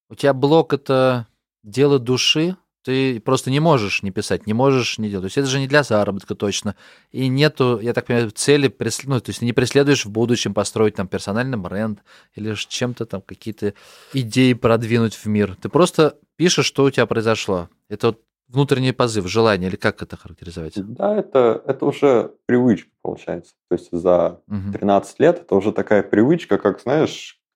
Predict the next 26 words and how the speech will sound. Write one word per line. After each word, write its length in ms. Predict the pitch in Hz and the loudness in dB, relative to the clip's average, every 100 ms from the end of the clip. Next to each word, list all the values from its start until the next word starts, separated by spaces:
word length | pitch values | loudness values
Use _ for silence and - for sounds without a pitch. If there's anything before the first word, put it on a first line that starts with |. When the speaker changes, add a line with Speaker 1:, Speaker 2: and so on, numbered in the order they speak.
| _ | _
Speaker 2:
как 180 | 107 - | -6 -6
к 40 | |
психотерапевту 760 | - - - 113 110 - 95 - | -18 -6 -2 0 0 0 0 0
<laughs> 0 | |
сходил. 760 | - - 131 107 - 120 - - - - 440 - - - - - _ _ _ | 0 0 0 0 -2 -4 -4 -10 -12 -6 -8 -8 -18 -16 -14 -16 _ _ _
Speaker 1:
Мгм. 100 | 101 101 | 0 0
Speaker 2:
Такого 320 | 90 104 92 | 4 2 2
формата. 360 | 95 95 95 85 | 0 0 2 2
То 100 | 101 | 2
есть 140 | 95 | 4
там 160 | 120 113 | 4 6
же 60 | 110 | 6
вот, 260 | 98 - _ | 4 -2 _
ну, 120 | 135 | 0
тоже 360 | 131 - 107 95 | 2 2 4 4
сотни 320 | 127 123 110 | 2 0 0
комментариев 560 | 107 107 - 104 92 | 0 0 2 2 2
к 40 | - | 2
посту, 260 | 107 - | 0 2
они 100 | 95 | 2
же 80 | 95 | 2
там 160 | - 92 | -2 -4
не 80 | 95 | 0
просто 280 | 131 127 | 0 0
так 220 | 107 92 - | -2 -2 0
появляются. 600 | 90 90 85 82 - | 0 2 2 0 -4